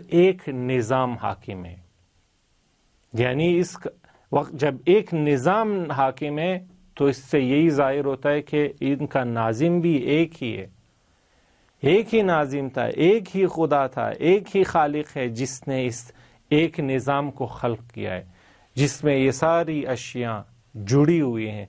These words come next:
اور ایک دوسرے پر ان کا تاثیر، ایک دوسرے کی تاثیر ہے، ایک دوسرے سے یہ لوگ اثر لے رہے ہیں، تبھی ان کا وجود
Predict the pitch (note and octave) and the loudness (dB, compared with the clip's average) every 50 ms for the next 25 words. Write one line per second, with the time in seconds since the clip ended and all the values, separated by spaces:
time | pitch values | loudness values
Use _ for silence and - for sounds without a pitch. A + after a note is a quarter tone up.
0 | - - _ _ - B2 C3 C3+ C3+ C#3 B2+ A2+ A2 A#2 A2+ - - A#2+ B2 B2+ | -16 -20 _ _ 2 2 4 4 2 0 0 -2 -4 -6 -6 -6 -4 -4 -4 -2
1 | A#2+ - B2 A2+ A2 A2+ A2+ A2+ - - B2 A#2+ B2+ - - _ _ - - _ | -2 -2 -4 -2 -2 -4 -6 -6 -4 -4 -4 -4 -4 -10 -18 _ _ -20 -20 _
2 | _ _ - B2 A2 G#2+ - - - C#3 C3+ C3+ C#3 C3 C3+ B2+ B2 A#2 A2 G#2+ | _ _ 0 0 0 0 -4 -8 -6 -4 -2 -2 -2 -2 -2 -2 -4 -2 -2 -4
3 | A2+ A2 - B2+ B2+ A#2+ - B2+ A#2 A2+ - B2 G#2+ G#2 - - - C3+ C#3 C#3+ | -6 -6 -2 -2 -2 -2 0 -4 -4 -4 -2 -4 -4 -4 -6 -10 -8 -4 -2 -2
4 | B2+ A#2+ A#2+ A#2 A2+ A2+ A2 G#2+ - - G2+ A2 G2 - - A#2 A#2+ A#2 A#2 - | -2 -2 -4 -4 -4 -4 -6 -8 -10 -10 -10 -10 -10 -10 -6 -4 -4 -4 -2 -2
5 | A#2 A2 A2 A2+ B2+ B2+ B2 - - A#2+ A#2 A2+ - C#3 C3 A#2+ B2+ A#2 A2 G#2+ | -4 -2 -2 0 0 -2 -2 -4 -8 -8 -8 -4 -2 -4 -2 -2 -4 -6 -6 -8
6 | G#2 - G#2 F#2+ F#2 - - - _ _ _ _ - - B2 A#2+ A#2+ C3 C3+ C3 | -8 -10 -12 -14 -14 -16 -18 -20 _ _ _ _ -2 -2 0 2 2 2 2 2
7 | B2+ B2 B2 - A#2 A2+ G#2+ A2 A2 G2+ G#2+ B2+ C#3+ D3 | 2 0 0 0 -2 0 0 -2 -4 -4 -2 -4 -4 -4